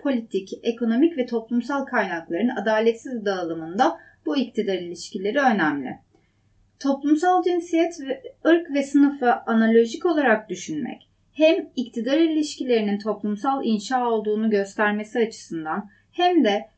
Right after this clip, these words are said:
kadınlar ve erkekler arasındaki ayrımların ya da farklı etnik kimlikler arasındaki ayrımların biyolojik farklılıklara dayandığını ileri süren cinsiyetçi ve ırkçı fikirleri yapı sökümüne uğratmak açısından oldukça önemli.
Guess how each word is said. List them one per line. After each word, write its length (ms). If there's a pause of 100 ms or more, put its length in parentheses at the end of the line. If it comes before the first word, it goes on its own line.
(200)
kadınlar 640
ve 40
erkekler 540
arasındaki 640
ayrımların 680
ya 180
da 60
farklı 420
etnik 340
kimlikler 500
arasındaki 480
ayrımların 800 (880)
biyolojik 580
farklılıklara 800
dayandığını 720
ileri 320
süren 440
cinsiyetçi 680
ve 160 (100)
ırkçı 380
fikirleri 720 (340)
yapı 260
sökümüne 560
uğratmak 640
açısından 640
oldukça 580
önemli. 440